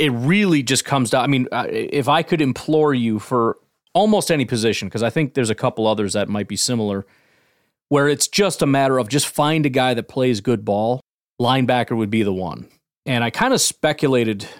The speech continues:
again, I've, I've done this podcast, like, three times now, so I don't know if I've said this or if this was on one of the other podcasts, but, you know, linebacker, teams have a real hard time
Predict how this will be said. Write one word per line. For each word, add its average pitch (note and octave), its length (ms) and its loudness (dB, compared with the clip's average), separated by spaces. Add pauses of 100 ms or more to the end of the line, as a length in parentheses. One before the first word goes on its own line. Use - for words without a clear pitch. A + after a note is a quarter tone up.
(760)
again, G2+ 300 -4
I've, G2+ 180 -6
I've G#2 140 -8
done A2+ 180 0
this G#2 160 -2
podcast, G#2 560 -6
like, G#2 140 -6
three A2+ 200 -6
times G2+ 360 -4
now, G2 160 -6 (240)
so A#2+ 100 0
I A#2+ 40 4
don't A#2+ 120 2
know A#2 80 4
if G#2 80 -2
I've G#2+ 140 -2
said A2 220 0
this G#2+ 180 0
or A2+ 40 -2
if G2 60 -4
this G#2+ 160 0
was G#2+ 100 -4
on G#2 160 -2
one G2+ 120 -2
of F#2 40 -4
the G#2 100 -2
other F#2+ 120 -6
podcasts, G#2 560 -4
but, - 340 -2 (460)
you D3 60 -4
know, C3+ 120 2
linebacker, C#3+ 880 0
teams F#3+ 300 0
have C#3+ 140 0
a - 20 0
real A#2+ 360 2
hard A#2 220 0
time A2 440 -2